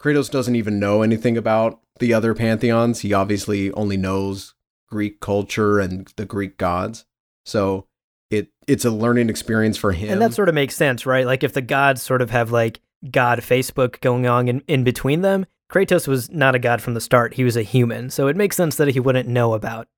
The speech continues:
Speaker 2: other pantheons, and they'd be entirely new to him.
Speaker 1: So did Zeus know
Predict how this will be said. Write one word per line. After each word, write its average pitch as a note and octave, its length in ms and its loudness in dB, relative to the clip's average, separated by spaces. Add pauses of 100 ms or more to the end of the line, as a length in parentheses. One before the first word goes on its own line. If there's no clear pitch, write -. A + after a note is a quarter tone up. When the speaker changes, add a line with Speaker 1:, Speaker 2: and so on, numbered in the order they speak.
(120)
Speaker 2:
other A#2+ 220 4
pantheons, A#2 680 -2
and C3+ 140 -2
they'd B2+ 120 4
be B2 140 0
entirely B2 520 0
new A#2+ 180 0
to A#2+ 120 -4
him. A2 300 -10 (260)
Speaker 1:
So D#3+ 220 2
did B2 240 0
Zeus D3 400 -2
know F3 280 0